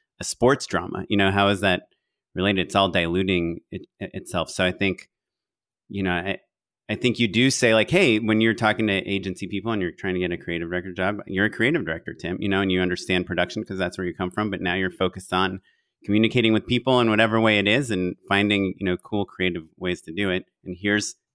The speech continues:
three things I did that I was a creative director on," you know, or Carlin, when you're pitching to, like, write a movie, it's like, Yeah, you directed whatever, some fam-, super famous celebrity in a commercial last week, but, like, you have a deal with Netflix, you did that, you,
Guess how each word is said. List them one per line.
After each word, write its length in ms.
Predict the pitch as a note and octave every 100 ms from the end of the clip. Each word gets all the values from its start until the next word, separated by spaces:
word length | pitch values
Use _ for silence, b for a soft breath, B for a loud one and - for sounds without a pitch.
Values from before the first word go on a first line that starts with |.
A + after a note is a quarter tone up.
| _
three 240 | G2 A2+
things 320 | A2 G#2 G2+ F#2+
I 80 |
did 240 | F2+ F2 F2
that 100 | F2+
I 60 |
was 100 | F2+
a 60 | F2+
creative 300 | - F#2+ A2
director 280 | E2 - F2+
on," 180 | F2+ F2+
you 80 | F2+
know, 160 | F2+
or 360 | - G2 F#2+ F#2 _ _ _ _
Carlin, 360 | - G2+ G#2
when 100 | G2
you're 100 | F#2+
pitching 360 | F#2+ A#2+ A2+ A#2+
to, 120 | A2+
like, 180 | A2+ A2
write 460 | A#2 G#2+ A2 A2 G#2+ -
a 80 | A2
movie, 380 | A2+ D#3 A#2+ G#2+
it's 160 | -
like, 180 | G#2 G#2 _ _ -
Yeah, 160 | D3
you 120 | D3+
directed 580 | A2 G2+ F#2 - G2 D#2+ - _
whatever, 340 | G2+ F#2+ F2+
some 280 | F2+ G2 F#2
fam-, 380 | - - - G#2
super 320 | - A#2+ A2
famous 320 | - G#2+ G#2
celebrity 500 | - F2+ G2 G#2+ F2
in 100 | F2
a 60 | E2+
commercial 380 | - F#2+ A#2 F#2+
last 240 | E2+ E2
week, 200 | F2+ F2+ -
but, 160 | F2+ - _ _ _ -
like, 220 | F#2 F2+
you 320 | F#2 G2+ G#2
have 220 | G2+ G#2
a 40 | G2
deal 280 | F2 G#2+ G#2
with 140 | F2+
Netflix, 500 | A2 - B2 B2 -
you 100 | F2+
did 260 | E2+ E2+ -
that, 220 | A#2 F#2+
you, 160 | F#2